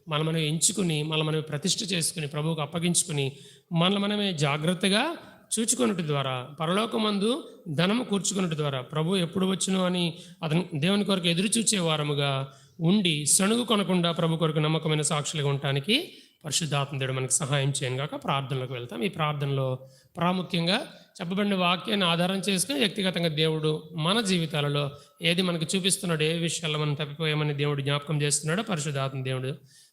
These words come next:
జ్ఞాపకం చేసిన కొలది మరికొన్ని నిమిషములు వ్యక్తిగతంగా ఒప్పుకోలు మాత్రం చేస్తాం. ఏ ప్రార్థన అంశమును లేక ఏ విజ్ఞాపనను ఇప్పుడు చేయవాకండి. only ఒప్పుకోలు మాత్రమే కొన్ని నిమిషములు చేస్తాం.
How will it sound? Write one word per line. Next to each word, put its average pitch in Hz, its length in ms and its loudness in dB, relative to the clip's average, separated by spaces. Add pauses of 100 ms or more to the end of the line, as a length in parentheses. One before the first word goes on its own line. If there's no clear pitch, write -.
(120)
జ్ఞాపకం 170 380 2
చేసిన 180 260 2
కొలది 196 500 0 (280)
మరికొన్ని 147 460 -2
నిమిషములు 151 600 -2 (180)
వ్యక్తిగతంగా 151 560 -4
ఒప్పుకోలు 151 400 -2
మాత్రం 147 340 -4
చేస్తాం. 143 400 -4
ఏ 170 120 2
ప్రార్థన 156 480 -2
అంశమును 160 540 -4 (440)
లేక 180 560 2 (200)
ఏ 175 220 2
విజ్ఞాపనను 185 720 -2
ఇప్పుడు 180 220 -4
చేయవాకండి. 127 580 -6
only 170 320 -2
ఒప్పుకోలు 170 400 0
మాత్రమే 160 480 -2 (300)
కొన్ని 262 200 0
నిమిషములు 247 420 0
చేస్తాం. - 440 -4